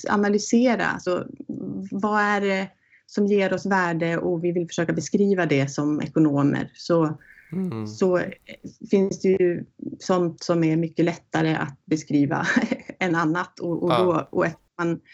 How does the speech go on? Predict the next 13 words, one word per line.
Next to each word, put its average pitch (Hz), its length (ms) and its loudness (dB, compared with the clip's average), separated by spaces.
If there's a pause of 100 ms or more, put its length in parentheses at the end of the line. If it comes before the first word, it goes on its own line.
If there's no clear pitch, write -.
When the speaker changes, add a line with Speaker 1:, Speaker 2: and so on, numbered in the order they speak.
Speaker 1:
liksom 185 180 0
tittar 185 220 2
på 180 60 -2
pengar 196 380 -2
som 170 180 0
ett 160 140 -2 (180)
rimligt 202 720 2
och 220 100 2
som 185 180 -2
man 175 300 0
liksom 180 260 0
godtagbart 170 600 2
mått 220 300 0